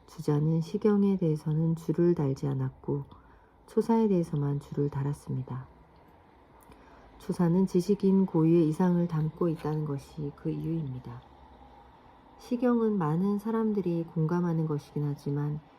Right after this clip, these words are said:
유행가 모음집 정도밖에 안 된다는 것이 주자의 생각이었다고 할 수 있습니다. 지식인들의 자부심이 그때는 그랬을 것입니다. 서민들의 보편적 정서보다는 지식인의 관념적 정서를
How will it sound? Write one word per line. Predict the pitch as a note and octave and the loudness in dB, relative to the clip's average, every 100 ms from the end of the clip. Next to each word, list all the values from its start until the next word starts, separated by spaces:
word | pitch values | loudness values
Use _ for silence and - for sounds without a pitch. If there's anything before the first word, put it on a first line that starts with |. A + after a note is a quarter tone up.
| - | -6
유행가 | F3 F3+ F#3+ F#3+ F#3+ | 0 2 2 0 -2
모음집 | E3+ D3+ D#3+ D#3+ D3 - | 0 0 0 -2 -4 -8
정도밖에 | D3 D3 D3+ D3 C#3+ C#3 | -6 -4 -4 -6 -6 -6
안 | C3+ | -4
된다는 | D3+ D#3+ D#3+ D#3+ | -4 -4 -4 -4
것이 | D3+ D3 - | -6 -8 -14
주자의 | - D3 C#3+ | -8 -4 -4
생각이었다고 | D3+ G3 G3 F#3+ F#3 D3 D3+ C#3 E3+ | -4 -6 -4 -6 -6 -8 -8 -8 -6
할 | F#3 | -6
수 | F#3+ - | -6 -10
있습니다. | C3 - C#3+ C3+ B2+ C3 C3 - - - - _ _ - - - - - - - - | -12 -10 -12 -12 -12 -14 -16 -20 -20 -20 -20 _ _ -20 -20 -20 -20 -20 -20 -20 -10
지식인들의 | F#3+ F#3 F#3 F#3+ F3+ F3 F3+ E3+ | -2 0 2 2 2 2 0 0
자부심이 | E3+ D3+ D#3+ - D#3+ | -2 -2 -2 -2 -4
그때는 | D#3+ F3 - F3+ E3+ E3 E3 | -4 -8 -4 -2 0 0 -2
그랬을 | D#3+ D#3+ E3 - | -2 -2 -2 -4
것입니다. | - D3 - C#3 C3 C3+ C3 - - - - - - - | -6 -6 -6 -8 -8 -10 -10 -16 -20 -20 -20 -20 -20 -20
서민들의 | - G3 G3 F#3+ F3 F3+ | -4 0 2 2 2 0
보편적 | - F3 - G3+ F#3+ - E3+ | -2 -6 -2 -2 -2 -4 -6
정서보다는 | - C#3+ C#3+ D#3 D3+ C#3 C3+ C#3 D3 C#3 C3+ | -4 -4 -4 -6 -6 -6 -4 -4 -4 -6 -10
지식인의 | - - D#3+ D3 D3 | -14 -14 -8 -6 -6
관념적 | - C#3+ D#3 D#3 D3+ D3+ D3+ | -4 -4 -2 -2 -4 -8 -8
정서를 | C#3 C#3 C#3 D3 E3 | -8 -6 -6 -4 -6